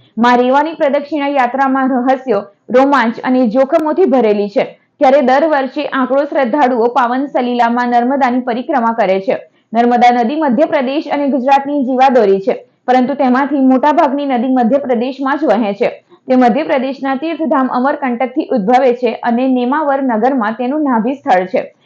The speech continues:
પછી ઓમકારેશ્વરમાંથી પસાર થઈને આ નદી ગુજરાતમાં પ્રવેશે છે અને ભરૂચ જિલ્લામાં ખંભાતના અખાતમાં ભળી જાય છે.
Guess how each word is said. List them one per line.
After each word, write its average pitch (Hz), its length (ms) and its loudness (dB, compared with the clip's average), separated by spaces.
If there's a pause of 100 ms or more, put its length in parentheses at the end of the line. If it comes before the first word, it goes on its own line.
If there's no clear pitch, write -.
(140)
પછી 240 260 -2
ઓમકારેશ્વરમાંથી 262 880 0
પસાર 247 380 0
થઈને 240 300 -4
આ - 160 -4
નદી 240 300 -2
ગુજરાતમાં 262 460 0
પ્રવેશે 208 580 0
છે 254 320 -6 (240)
અને 226 140 0
ભરૂચ 269 340 2
જિલ્લામાં 240 480 -2
ખંભાતના 254 540 0
અખાતમાં 285 580 -2
ભળી 214 220 0
જાય 196 220 0
છે. 190 300 -6